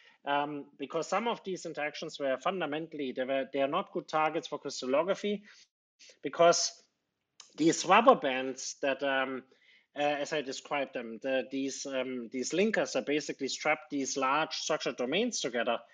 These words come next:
they do that in a very cool way because they are sliding onto the surface. And so what, um, what basically happens is, is, like, rather than to have Lego pieces that interlock really tightly, you basically take two Lego pieces and you put them together,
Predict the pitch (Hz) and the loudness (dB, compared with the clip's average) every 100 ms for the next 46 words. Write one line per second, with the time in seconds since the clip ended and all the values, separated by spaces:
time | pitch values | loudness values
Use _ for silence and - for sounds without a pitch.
0 | - - - 170 170 226 262 254 190 175 | -20 -10 2 4 4 6 8 8 6 0
1 | 147 156 202 196 - 180 170 160 214 147 | 0 2 2 0 -6 -2 -2 0 0 0
2 | 110 120 143 135 - 147 139 139 - 151 | -2 -6 -6 -6 -2 2 2 2 0 2
3 | 180 196 170 165 156 156 135 - 208 202 | 2 2 -2 -4 -6 -8 -6 -4 -4 -4
4 | 113 - 120 - 139 143 - - - _ | -12 -12 -12 -4 -2 -2 -4 -16 -20 _
5 | - 151 - - 165 160 160 156 139 143 | -6 -6 -6 -4 0 0 0 -4 -4 -6
6 | 127 170 185 160 143 127 185 214 175 147 | -4 -2 0 -2 -4 -2 -2 0 -4 -6
7 | 131 143 143 135 143 156 180 165 160 151 | -6 -4 0 0 4 4 4 2 -2 0
8 | 143 - 165 190 180 170 160 165 - 131 | -2 2 0 2 0 -2 -4 -4 -2 -2
9 | 180 202 175 156 151 147 147 127 - 202 | 0 2 4 6 4 4 -2 -2 -2 -2
10 | 254 156 110 - - - _ 160 147 180 | -2 -2 -8 -10 -18 -20 _ -4 0 2
11 | 196 165 160 - 156 - 160 151 185 185 | 2 -2 -4 -2 -4 -2 -2 2 2 2
12 | - 165 156 156 - 151 - 151 151 139 | 0 -2 -4 -4 -4 -6 0 4 6 4
13 | - - _ - 185 175 165 156 151 156 | -2 -20 _ 0 2 2 0 0 4 4
14 | 175 160 151 | 6 4 0